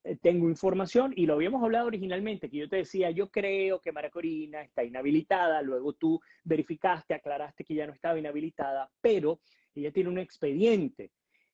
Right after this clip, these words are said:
en el C N E esperando que ella sea escogida como la precandi-, como la candidata opositora.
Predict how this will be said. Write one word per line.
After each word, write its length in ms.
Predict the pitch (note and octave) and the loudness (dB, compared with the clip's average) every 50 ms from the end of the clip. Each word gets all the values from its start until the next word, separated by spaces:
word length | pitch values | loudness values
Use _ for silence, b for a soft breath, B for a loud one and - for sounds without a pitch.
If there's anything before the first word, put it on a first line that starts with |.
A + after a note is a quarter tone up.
| _ - | _ -4
en 220 | F3 E3 D#3+ D#3 | -2 0 0 2
el 140 | C#3 C3 B2+ | 0 0 -2
C 260 | - - - A3+ B3+ | -2 0 2 2 4
N 240 | C4 A#3 G3 F#3 G3 | 4 2 0 -2 -4
E 60 | - - | -4 -4
esperando 800 | F#3+ F3+ - - - - G3 F#3+ F#3+ A#3+ B3 A#3+ A3+ A#3+ A#3+ - | -4 -4 -4 -6 0 4 4 6 6 6 4 2 0 0 -2 -2
que 80 | - F#3+ | -4 -4
ella 180 | F3+ F#3 F3+ | -6 -6 -6
sea 300 | - - D#3+ D3 C#3+ D#3 | -6 -4 -4 -2 -4 -4
escogida 680 | - D#3 - - - D3 - D#3 D#3 D3+ D3+ E3 - - - | -8 -12 -10 -8 -8 -8 -4 -2 0 0 0 0 -2 -6 -8
como 180 | D#3+ D3 C#3+ | -6 -2 -2
la 100 | C#3 B2+ | -2 -2
precandi-, 420 | - C3 B2 - C3 B2 A#2+ B2+ - | -2 -4 -4 -4 -4 -4 -4 -2 0
como 200 | - D3 D3 D3 | 2 4 6 6
la 100 | C#3 - | 6 4
candidata 520 | D3 C3+ C3 C3+ C3+ C3+ C3 - C#3+ C#3 | 4 4 4 6 6 6 4 2 -2 -6
opositora. 680 | - D3 - B2+ - - B2 - - A2+ G#2+ G2+ G2+ | -8 -8 -10 -12 -14 -16 -16 -14 -12 -12 -12 -12 -14